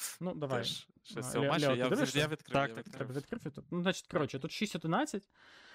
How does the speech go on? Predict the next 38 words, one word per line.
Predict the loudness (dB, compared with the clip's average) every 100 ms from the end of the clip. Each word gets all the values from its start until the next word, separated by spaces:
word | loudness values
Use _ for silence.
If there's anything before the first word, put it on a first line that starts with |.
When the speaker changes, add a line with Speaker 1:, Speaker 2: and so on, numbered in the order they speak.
| -12 -2
Speaker 1:
е, | 2 2
форс, | 0 4 6 6 2 -4 -6 -4
чи | -2
навіть | 0 -2
що | -2 -4
це, | -4 -6
навіть, | -4 -2 -4 -4
ну, | -4
якийсь, | -4 -8 -6
типу, | -10 -6 -4 -4 -6 -12 _ _ _ _ _ -2
ні, | -2
це | -2
форс | -8 -12 2 6 6 4 -6
у | -6 -4
Фурії, | 0 2 2 0 -2 _ _
м, | -10 -8 -6 -4
вони | -2 -2
програли | 0 2 4
раунд | 2 0 -4
до |
того, | -6 -6 -6
типу, | -12 -18 -16 -14
і | -12 -10 -12
форс, | -4 -2 -2 -4 -12
а, | -10 -10 2
арт, | 8 8 6 -8 _
от | -10 -6
ми | -6
тут, | -6 -6
давайте | -4 -4 -4
я | -8
з-, | -4
Speaker 3:
Ну. | -2
Speaker 1:
одразу, | 2 2 0
одразу | 2 2 2
покажу. | -2 -2 2 0 0 -8 -20 _ _ _ _ _ -8
Е, | -8 -4
на | 0 2 4 2 -2